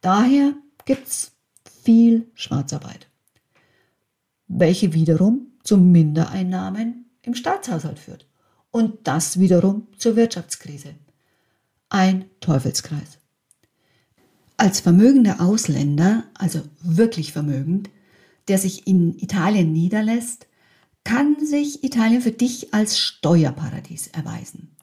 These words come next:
Darauf gehe ich in einer gesonderten Podcast-Sendung ein. Kommen wir nun zum Punkt Nummer vier,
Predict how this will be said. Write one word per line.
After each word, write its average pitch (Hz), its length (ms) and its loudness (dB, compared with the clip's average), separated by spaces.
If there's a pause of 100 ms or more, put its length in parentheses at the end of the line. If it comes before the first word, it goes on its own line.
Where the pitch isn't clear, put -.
(480)
Darauf 311 460 -2 (120)
gehe 247 140 0
ich 240 100 -4
in - 140 -10
einer 180 260 0
gesonderten 156 760 -6
Podcast-Sendung 147 1000 -8 (160)
ein. - 320 -6 (1700)
Kommen 262 160 4
wir 294 80 6
nun 294 260 6
zum 277 240 2
Punkt 226 300 2
Nummer 247 220 4
vier, 160 640 -2